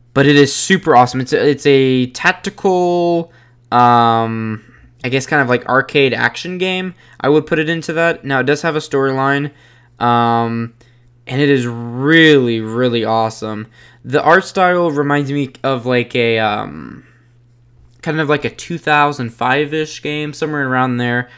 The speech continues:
of the actual graphics, um, but also, like, pixel art, um, items and things like that throughout the game.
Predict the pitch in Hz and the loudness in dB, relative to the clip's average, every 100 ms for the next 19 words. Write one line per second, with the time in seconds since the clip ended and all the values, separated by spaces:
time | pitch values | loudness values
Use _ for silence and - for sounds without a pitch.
0 | - 123 120 120 - 120 110 117 123 127 | -12 0 4 4 2 -2 2 2 2 0
1 | 165 156 - - - _ _ - _ _ | -4 -4 -18 -20 -20 _ _ -20 _ _
2 | 123 117 113 110 139 139 139 135 139 120 | -2 0 0 0 2 4 4 2 0 0
3 | 110 - - _ - - 151 143 139 139 | -2 -12 -20 _ -16 -4 -2 0 0 -2
4 | - 120 120 120 - _ _ _ - 107 | 0 0 2 0 -4 _ _ _ -6 -2
5 | 107 98 73 69 65 67 135 _ _ _ | -2 -4 -8 -14 -16 -16 -18 _ _ _
6 | _ _ _ _ - _ _ _ _ _ | _ _ _ _ -20 _ _ _ _ _
7 | 127 135 143 143 135 131 135 127 131 117 | 2 2 0 -2 -4 -6 -6 -4 -4 -2
8 | 127 127 127 123 123 120 120 120 120 | -4 -2 -4 -4 -4 -4 -2 -2 -6